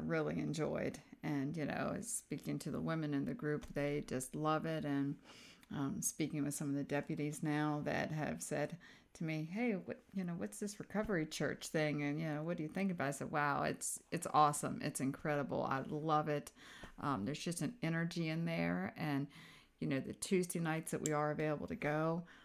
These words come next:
boy, do I get something from that message. You know,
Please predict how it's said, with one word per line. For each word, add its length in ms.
boy, 200
do 120
I 100
get 220
something 320
from 160
that 180
message. 520
You 80
know, 220